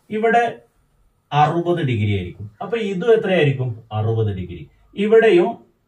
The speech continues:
അറുപത് ഡിഗ്രിയാണ് മൊത്തത്തിൽ ഉണ്ടാവുക. നമ്മൾ ഇങ്ങനെ വരച്ചു കഴിഞ്ഞാൽ, ലംബം വരച്ചു കഴിഞ്ഞാൽ, കാരണം ഇത് ലംബമാണ് എന്നുള്ളത് തൊണ്ണൂറ് ഡിഗ്രി ആയതുകൊണ്ട് തന്നെ ഇത് നേർവരയാണ്, ലംബമാണ്. അപ്പൊ ഇവിടെ അറുപത് എന്നുള്ളത് മുപ്പത് ഡിഗ്രി ആവും, ഇതും മുപ്പത് ഡിഗ്രി ആയി മാറും. അപ്പൊ ഇവിടെ നോക്കുക,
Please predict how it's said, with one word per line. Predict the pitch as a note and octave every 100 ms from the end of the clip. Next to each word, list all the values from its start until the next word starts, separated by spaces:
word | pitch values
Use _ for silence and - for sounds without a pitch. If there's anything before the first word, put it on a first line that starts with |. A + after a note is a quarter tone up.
| _ C#3
അറുപത് | D3 E3+ F3+ D#3
ഡിഗ്രിയാണ് | C#3 C3+ B2+ C#3 C3
മൊത്തത്തിൽ | A2 - E3 C#3 A2+
ഉണ്ടാവുക. | F#2 F2 E2+ C#3+ - _
നമ്മൾ | G#3 A#3+
ഇങ്ങനെ | A3 A3+ G#3
വരച്ചു | F#3 F3 - A#3
കഴിഞ്ഞാൽ, | G#3 D3 F3 E3
ലംബം | F3 G#3 A#3+ G3
വരച്ചു | D3+ C#3+ F3 B2+
കഴിഞ്ഞാൽ, | G2 F2 A2 -
കാരണം | D#3 G#3
ഇത് | G#3 G3
ലംബമാണ് | F3 G#3+ A3 G#3
എന്നുള്ളത് | F3+ D3+ D3+ D3
തൊണ്ണൂറ് | C#3+ E3+ F#3 F3+
ഡിഗ്രി | D#3 E3
ആയതുകൊണ്ട് | D#3 C#3+ C3+ A#2+ G2+
തന്നെ | F2 - - _ -
ഇത് | E3+ F3
നേർവരയാണ്, | D3+ E3 G3+ E3+ C#3 C3+ A2 C3
ലംബമാണ്. | C3+ C3+ D3 A2+ F2 F2 - _ -
അപ്പൊ | A#3 C4+ A3
ഇവിടെ | A3 G#3 D#3+
അറുപത് | F#3 F3+ G3+ G3
എന്നുള്ളത് | D#3 C#3 B2 C#3
മുപ്പത് | A2+ G#2 D3+ D3+ A#2
ഡിഗ്രി | G2 G#2 F2+
ആവും, | A2 - D3+
ഇതും | F3+ G3+ C#3
മുപ്പത് | A2 - G2+ G2+
ഡിഗ്രി | F2 F2 F2
ആയി | A2+
മാറും. | F3+ A2+ - _ _ -
അപ്പൊ | G#3 A#3
ഇവിടെ | A#3 A3+
നോക്കുക, | G3